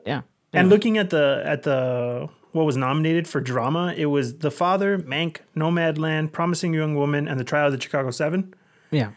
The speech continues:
Speaker 2: And to be honest, as much as we have talked about The Trial of the Chicago Seven and how much I like that movie, I don't know if that fits there. I feel like, I haven't watched Minari. You have. You say it's good.
Speaker 1: Yeah.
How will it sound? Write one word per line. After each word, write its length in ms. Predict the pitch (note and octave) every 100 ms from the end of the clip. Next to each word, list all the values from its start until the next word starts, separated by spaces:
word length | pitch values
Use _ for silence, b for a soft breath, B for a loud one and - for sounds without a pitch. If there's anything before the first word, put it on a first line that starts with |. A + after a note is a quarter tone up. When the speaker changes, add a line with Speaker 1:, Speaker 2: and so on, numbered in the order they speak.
| b -
Speaker 2:
And 280 | D3+ C#3+ B2
to 100 | E3
be 140 | A3
honest, 400 | G#3+ A#3+ A#3 - _ _ _ _ _ _
as 140 | D#3+
much 160 | F3 G#3+
as 180 | A3+ G3
we 300 | D3+ D#3+ E3
have 140 | D#3
talked 260 | - E3 E3
about 160 | E3+
The 60 | E3+
Trial 240 | F3+ F3 F3
of 60 |
the 60 | E3
Chicago 260 | - F#3
Seven 360 | F3 F#3+ F3+ E3
and 120 | C3+
how 80 | D3
much 120 | C#3+
I 60 | B2+
like 220 | A#2 E3
that 140 | G3 G3+
movie, 340 | A3 B3 A#3+ _ _ _
I 100 | -
don't 120 | G#3+ G#3
know 140 | G3+
if 80 | F3
that 200 | E3+ -
fits 440 | - E3+ D#3 -
there. 340 | D3+ C3+ C#3 - _ _ -
I 100 | C3+
feel 240 | - F3
like, 240 | D#3 C#3 C#3 - _ _ _ _ D3+
I 60 |
haven't 160 | G3 F#3+
watched 200 | E3 -
Minari. 400 | D3+ C#3 C3 B2+
You 140 | D#3
have. 300 | C#3 B2 A#2+
You 80 | C3+
say 140 | - C3+
it's 100 | -
good. 300 | C3+ A#2 A2+ b
Speaker 1:
Yeah. 300 | D3+ B2